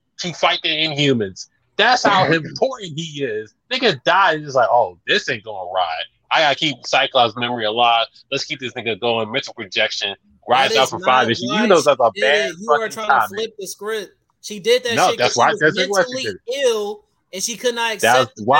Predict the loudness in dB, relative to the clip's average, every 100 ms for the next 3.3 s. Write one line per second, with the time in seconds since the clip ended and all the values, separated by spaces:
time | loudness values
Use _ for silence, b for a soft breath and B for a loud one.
0 | 4 2 -6 -4 0 0 0 -2 -2 -2
1 | 0 0 0 0 -2 -8 -14 -16 -18 _
2 | _ _ _ _ _ _ _ _ _ 2
3 | 4 4